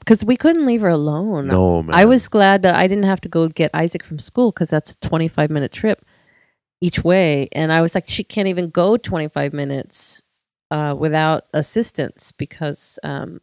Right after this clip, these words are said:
Speaker 1: yeah, I
Speaker 2: She
Speaker 1: just had
Speaker 2: starts
Speaker 1: to
Speaker 2: to break
Speaker 1: help her."
Speaker 2: apart if she didn't see us.
Speaker 1: Yeah, 'cause we had to wrap her tightly so she wouldn't spin and hurt herself. Man, it was just a nightmare.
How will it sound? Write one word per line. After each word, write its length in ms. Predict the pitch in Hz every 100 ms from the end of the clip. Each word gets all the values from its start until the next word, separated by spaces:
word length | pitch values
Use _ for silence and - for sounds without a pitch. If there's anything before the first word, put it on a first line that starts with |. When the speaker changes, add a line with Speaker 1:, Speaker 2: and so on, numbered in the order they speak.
| -
Speaker 1:
yeah, 140 | 208
I 40 | 208
Speaker 2:
She 60 |
Speaker 1:
just 120 | 190 -
had 20 |
Speaker 2:
starts 180 | 208 175
Speaker 1:
to 60 |
Speaker 2:
to 40 | 156
break 120 | 220
Speaker 1:
help 100 | 104
her." 40 | -
Speaker 2:
apart 240 | 101 110
if 60 | 98
she 120 | 104
didn't 140 | 98
see 180 | - 110
us. 80 | 101
Speaker 1:
Yeah, 180 | 202 175
'cause 180 | 208 185
we 100 | 202
had 120 | 190
to 80 | 165
wrap 260 | 165 170
her 80 | 190
tightly 480 | - 180 165 151 165
so 140 | -
she 160 | 170 -
wouldn't 300 | 151 151 165
spin 460 | - - 151 151 156
and 120 | 147
hurt 160 | 143
herself. 340 | 147 151 151 -
Man, 160 | 214 -
it 100 | 302
was 240 | 302 -
just 180 | 135 -
a 40 |
nightmare. 520 | 135 151 202 - -